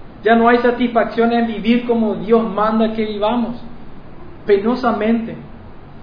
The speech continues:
hoy es muy difícil recomendar una congregación. Es muy difícil, muy vidrioso, muy filoso. Porque cada uno está adorando como quiere. Cada uno está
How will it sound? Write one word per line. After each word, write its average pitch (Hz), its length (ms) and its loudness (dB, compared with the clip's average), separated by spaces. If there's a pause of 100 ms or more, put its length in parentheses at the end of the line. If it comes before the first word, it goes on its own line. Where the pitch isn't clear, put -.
(800)
hoy 226 240 4
es 180 180 -2
muy 262 140 2
difícil 233 580 -2
recomendar 190 640 -4
una 185 200 -8
congregación. 175 640 -6 (880)
Es 208 220 -10
muy 269 140 -2
difícil, 254 480 -8 (680)
muy 233 200 2
vidrioso, 240 520 0
muy 233 200 2
filoso. 247 520 0 (1400)
Porque 202 280 -2
cada 262 260 2
uno 277 200 -2
está 254 200 0
adorando 247 440 4
como 233 220 0
quiere. 233 340 0 (840)
Cada 240 220 4
uno 269 180 2
está 247 540 0